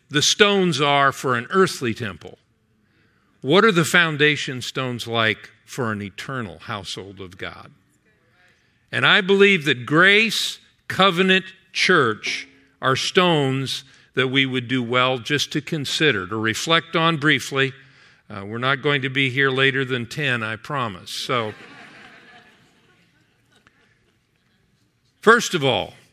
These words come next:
the word grace. The term as we know it and experience it is,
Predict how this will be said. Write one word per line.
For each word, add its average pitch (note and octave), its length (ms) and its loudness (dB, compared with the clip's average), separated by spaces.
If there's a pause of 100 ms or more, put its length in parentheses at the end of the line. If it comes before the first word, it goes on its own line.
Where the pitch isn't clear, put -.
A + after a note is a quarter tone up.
the B2+ 200 -2
word C#3+ 340 2
grace. B2 600 0 (1120)
The B2 100 -6
term C4 460 6
as D3+ 200 2
we E3+ 220 2
know F3+ 380 6
it G#3 180 4
and D3 160 2
experience D3+ 920 2
it B2+ 220 2
is, C#3 280 0